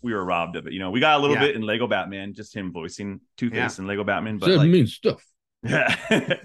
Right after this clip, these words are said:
Speaker 1: But, like, getting him as the villain of this was like, "Oh, that's gonna be so cool." And so I was
Speaker 3: Mm-hmm.
Speaker 1: really excited for it. And, um, and so here we are now.
Speaker 2: Here we are now.
Speaker 1: So do you want me to give, like, my, my kinda concise take?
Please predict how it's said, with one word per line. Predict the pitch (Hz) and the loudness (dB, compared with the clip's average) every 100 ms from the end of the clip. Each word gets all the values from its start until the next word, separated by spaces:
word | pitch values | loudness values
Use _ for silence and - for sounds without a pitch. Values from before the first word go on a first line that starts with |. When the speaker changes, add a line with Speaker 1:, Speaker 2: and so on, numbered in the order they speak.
| _ | _
Speaker 1:
But, | 131 127 101 | -4 -2 0
like, | 107 90 - _ _ - - | -2 -2 -8 _ _ -20 -4
getting | 123 135 135 | 0 2 4
him | 123 120 127 139 147 - _ _ - | 2 2 2 0 -4 -14 _ _ -6
as | 110 101 98 92 92 | -2 -2 -4 -8 -8
the | 95 | -8
villain | 85 92 104 113 | -4 -4 -2 -4
of | 107 | -4
this | 113 120 - | -6 -6 -10
was | - 92 85 | -12 -10 -8
like, | 69 - | -12 -12
"Oh, | - 57 55 | -14 -12 -12
that's | 50 - | -16 -16
gonna | - | -16
be | 62 62 | -16 -16
so | - - - | -16 -16 -14
cool." | 123 55 - - - | -14 -12 -14 -14 -6
And | 120 | -6
so | 117 131 | 0 2
I | |
was | 123 | 2
Speaker 3:
Mm-hmm. | 120 | 0
Speaker 1:
really | 127 | -2
excited | 98 - 90 85 | -4 -4 -4 -4
for | - 82 80 | -8 -6 -6
it. | 71 _ _ | -6 _ _
And, | 90 80 | -18 -16
um, | 78 78 80 _ _ _ _ - | -14 -14 -16 _ _ _ _ -20
and | 95 | -14
so | - 85 _ | -12 -12 _
here | 123 123 | -8 -6
we | 120 | -6
are | 104 98 | -6 -6
now. | 95 80 78 - - _ _ | -8 -10 -12 -16 -18 _ _
Speaker 2:
Here | - 120 | -6 0
we | 139 170 | 4 6
are | 180 | 6
now. | 175 123 98 - - _ | 4 2 -2 -10 -14 _
Speaker 1:
So | - | -4
do | 143 | 0
you | 165 | 2
want | 160 156 147 | 4 2 2
me | 139 | 0
to | 117 | -2
give, | 98 110 | -4 -8
like, | 92 85 | -8 -8
my, | 87 78 67 _ | -6 -8 -10 _
my | 90 80 65 76 _ _ | -10 -10 -10 -14 _ _
kinda | - 98 87 | -8 -6 -6
concise | - 95 87 90 90 - | -10 -14 -10 -8 -8 -10
take? | - - 117 - | -18 -14 -14 -16